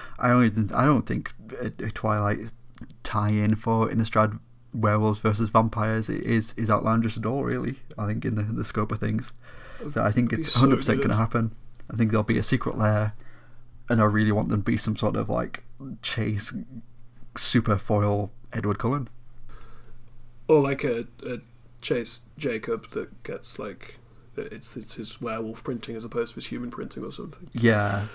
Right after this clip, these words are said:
Speaker 1: Like,
Speaker 2: Oh,
Speaker 1: the card's,
Speaker 2: hell
Speaker 1: the
Speaker 2: yeah.
Speaker 1: card's furry or something.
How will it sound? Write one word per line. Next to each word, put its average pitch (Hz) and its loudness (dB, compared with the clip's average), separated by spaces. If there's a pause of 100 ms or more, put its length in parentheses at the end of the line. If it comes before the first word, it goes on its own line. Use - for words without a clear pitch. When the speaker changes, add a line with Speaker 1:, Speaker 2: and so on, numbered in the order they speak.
(240)
Speaker 1:
Like, 147 -4
Speaker 2:
Oh, 170 10
Speaker 1:
the 131 4
card's, 110 4
Speaker 2:
hell 165 10
Speaker 1:
the 135 8
Speaker 2:
yeah. 113 0
Speaker 1:
card's 110 8
furry 104 4
or 101 2
something. - -2